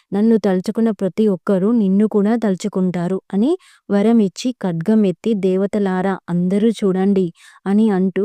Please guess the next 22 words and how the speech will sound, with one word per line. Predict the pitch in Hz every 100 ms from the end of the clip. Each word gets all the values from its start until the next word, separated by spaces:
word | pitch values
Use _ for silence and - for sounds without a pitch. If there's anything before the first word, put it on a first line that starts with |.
| 214
ఒక్కసారిగా | 175 - 208 208 180 185 220
మహిషాసుడి | 196 170 190 220 202 202 190
తలను | 185 170 180 180 269 339 - _ -
వేరు | 190 202
చేసి | 220 196 175 -
పైకి | 247 180 185 -
ఎత్తి | 185 - 247
పట్టుకుంటుంది. | 262 - 190 175 170 160 160 160 - - -
అలా | 208 202 196
దుర్గమ్మ | 190 185 190 226 214
మహిషాసుని | 208 180 196 196 220 190 190 220
చంపేస్తుంది. | - 220 180 185 - 180 175 170 - - - -
దుర్గమ్మ | 180 196 233 233
కోపంతో | 220 190 185 208 214 202 214 185
అప్పటికి | 190 202 202 233
చల్లారకపోయేసరికి | - 185 190 202 208 220 185 175 196 202 170 170 226
దేవతలు | 196 180 - 220 -
అందరూ | 180 180 208
వచ్చి | 208 180 - 254 359 - - _
పువ్వుల | - 208 220 240
వర్షం | 208 185 233
కురిపిస్తారు. | 262 247 - 190 - 170 165